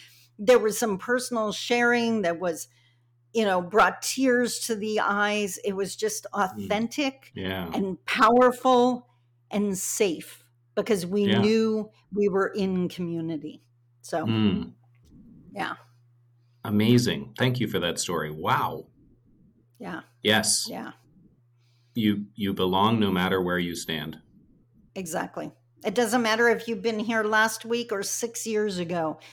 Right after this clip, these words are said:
Speaker 1: you belong here. You're accepted here. Right? So, yeah. Yeah,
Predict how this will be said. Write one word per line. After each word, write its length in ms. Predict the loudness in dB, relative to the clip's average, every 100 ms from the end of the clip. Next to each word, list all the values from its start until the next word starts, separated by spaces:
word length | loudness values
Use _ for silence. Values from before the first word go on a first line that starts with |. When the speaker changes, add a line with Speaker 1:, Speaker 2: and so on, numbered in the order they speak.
| -12
Speaker 1:
you 120 | -2 -2
belong 420 | 0 2 2 0
here. 260 | -4 -12 _ _ _ -6
You're 220 | 0 0
accepted 640 | -2 -2 -2 -2 -6 -6
here. 260 | -8 -10 -12 _ _ _ _ _ _
Right? 340 | -4 0 0 -2 _ -12
So, 400 | -4 -4 -4 -10 _ _ -8
yeah. 240 | -6 -6 -10 _ _ _ _ _ _ _ _ _ _ _ _ _ _ _ _ _ _ _ _ _ _ _ _ _ _ _ _ _ _ _ _ -10
Yeah, 160 | -10